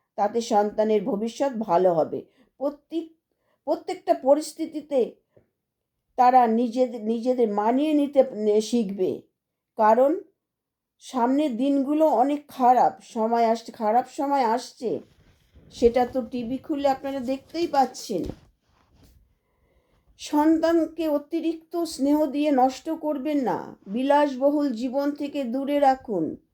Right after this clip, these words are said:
সাধারণ জীবনযাপন করুন। বলে না,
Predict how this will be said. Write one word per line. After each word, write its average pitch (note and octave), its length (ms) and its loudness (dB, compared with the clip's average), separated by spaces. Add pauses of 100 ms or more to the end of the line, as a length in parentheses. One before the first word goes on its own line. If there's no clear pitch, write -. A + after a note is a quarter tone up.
(360)
সাধারণ C#4 500 2
জীবনযাপন C#4 680 0
করুন। A3+ 360 -2 (540)
বলে B3 280 2
না, D4+ 140 0